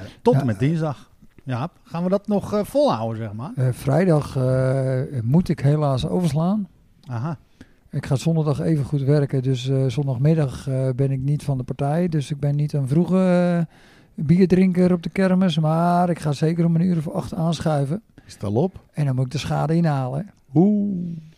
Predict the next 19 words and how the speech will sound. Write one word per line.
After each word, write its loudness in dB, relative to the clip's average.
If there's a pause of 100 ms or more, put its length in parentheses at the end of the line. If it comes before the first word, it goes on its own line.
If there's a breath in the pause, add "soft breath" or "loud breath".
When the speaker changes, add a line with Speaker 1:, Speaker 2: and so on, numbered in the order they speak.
(240)
Speaker 2:
En 2
dan 0
maandag, -6
eh, -2 (260)
en -6
de, -2
dinsdag, -2
eh, -4 (160)
denk -4
ik -6
wel 2
dat 4
ik 0
van 2
de 4
partij 0
ben, 4
ja. -2 (100)
Speaker 1:
Leuk. -4